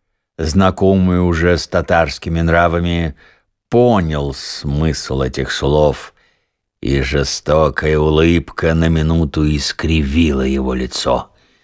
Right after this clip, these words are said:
Он подошел к Феофару. В эту минуту заиграли в трубы. То был знак начала представлений. «Вот и балет», сказал Жолеве.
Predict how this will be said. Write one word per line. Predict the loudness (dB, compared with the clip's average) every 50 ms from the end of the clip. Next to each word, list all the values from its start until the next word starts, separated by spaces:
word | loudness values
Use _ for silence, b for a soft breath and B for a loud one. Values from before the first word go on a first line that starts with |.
| _ _
Он | _ -2 -2 0
подошел | 0 0 0 0 0 0 0 0 0 -2
к | -2 -6
Феофару. | -4 -2 -2 -2 -2 -2 -2 -2 0 -2 -4 -6 -8 -12 -14 B B B B B B
В | 2
эту | 2 2 2 0
минуту | -2 0 0 0 0 0 -2 -2
заиграли | 0 2 2 2 2 2 2 2 2 2 0
в | -2 -4
трубы. | -6 -2 0 2 2 2 0 0 -2 -4 -4 -6 B B B B B
То | B 2 2
был | 4 4 2
знак | 2 2 2 2 4 4 2 0 -2 -2
начала | 0 0 0 0 -2 -4 -4 -2 0 2 2 2 2 2 0 -2
представлений. | -4 -6 -6 -8 -8 -8 -8 -10 -10 -8 -6 -6 -6 -6 -6 -4 -2 -2 -2 -4 -6 -8 -10 -12 -12 -14 -16 -20 _ _ _ _ _ _ _ _ _ _ _ _ _ _ _ _ _ _ _ _ _ _ _ _ _ _ -6
«Вот | -4 -2 -2 0 0 0 0 0 -2 _ 0
и | 2 2
балет», | 2 2 2 2 2 2 4 4 2 2 0 -2 -8 -18 -20 _ _ _ _
сказал | -20 -8 -2 0 0 2 2 2 2 0 0
Жолеве. | 0 -2 0 0 0 0 0 0 -2 -2 -6